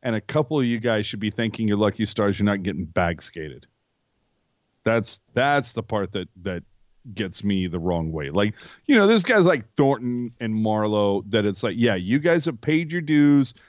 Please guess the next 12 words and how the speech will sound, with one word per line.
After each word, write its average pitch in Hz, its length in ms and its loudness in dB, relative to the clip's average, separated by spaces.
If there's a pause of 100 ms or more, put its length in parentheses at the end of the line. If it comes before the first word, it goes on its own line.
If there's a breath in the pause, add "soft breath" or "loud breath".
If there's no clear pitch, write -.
(140 soft breath)
and 113 100 0
I 127 80 2
get 113 220 2
it. - 160 -10
Spa 135 720 0
day 123 320 -2
for 120 160 -10
you, 107 440 -4
no 110 220 2
problem. 90 460 0 (440 soft breath)
But 110 220 0
Labanc 113 640 -2